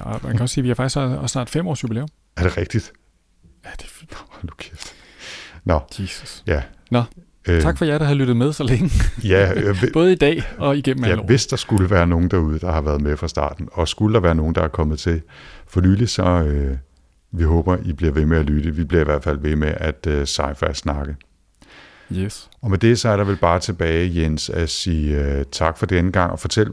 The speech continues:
Speaker 2: øh, lige, øh, mig og lytterne, hvor er det, man kan følge med, når vi ikke lige sidder og snakker?
Speaker 1: Jamen altså, vi, øh, hænger jo ud på sci-fi snak punktum d k. Der kan man, øh, tit, øh, ko-, komme i en god snak med, om den nye bog.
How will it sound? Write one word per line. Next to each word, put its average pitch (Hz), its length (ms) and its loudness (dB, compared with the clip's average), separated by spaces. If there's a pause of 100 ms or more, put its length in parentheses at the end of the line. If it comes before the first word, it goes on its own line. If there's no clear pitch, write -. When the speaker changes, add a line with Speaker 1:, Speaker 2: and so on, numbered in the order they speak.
(140)
Speaker 2:
øh, 104 160 -4
lige, 98 440 0
øh, 78 160 2
mig 76 320 2
og 90 140 -4
lytterne, 85 360 0
hvor 90 260 0
er 82 100 2
det, 90 100 0
man 82 180 0
kan 76 380 -2
følge 78 340 0
med, 78 340 0 (100)
når 80 180 -4
vi 69 240 -6
ikke 135 220 -2
lige 110 180 0
sidder 92 280 -4
og 85 100 -4
snakker? 78 340 -4 (1500)
Speaker 1:
Jamen 127 220 2
altså, 123 240 0
vi, 120 240 2
øh, 117 100 2
hænger 120 240 2
jo 117 60 4
ud 175 140 2
på 170 140 2
sci-fi 139 420 0
snak 117 260 -4 (180)
punktum 240 200 -4
d - 120 -16
k. - 80 -20 (240)
Der 170 60 -4
kan 160 140 -2
man, 120 260 0
øh, 113 320 -2
tit, - 240 -8
øh, 143 100 -2
ko-, 131 280 -2 (540)
komme 127 280 -2
i - 20 2
en 120 80 0
god 156 180 -2
snak 139 280 -4 (300)
med, 113 480 -2
om 107 140 -2
den 107 320 -4 (140)
nye 139 280 4
bog. - 300 -2